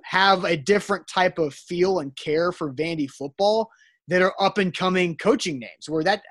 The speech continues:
that hasn't happened when they hired James Franklin or Derek Mason. You know, those were guys from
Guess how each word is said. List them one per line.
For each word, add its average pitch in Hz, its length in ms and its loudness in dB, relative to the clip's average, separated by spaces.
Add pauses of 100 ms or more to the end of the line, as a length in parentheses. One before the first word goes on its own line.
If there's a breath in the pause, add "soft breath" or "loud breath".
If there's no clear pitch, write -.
(180)
that 196 220 -4
hasn't 185 300 0
happened 156 500 -4
when 160 160 -2
they 156 260 -2 (300 soft breath)
hired 165 400 0
James 165 320 -2
Franklin 175 560 -4
or 143 140 -4
Derek 160 400 0
Mason. 175 500 -4 (280 soft breath)
You 165 80 -2
know, - 20 2
those 214 200 4
were 220 140 2
guys 190 320 4
from 180 160 -4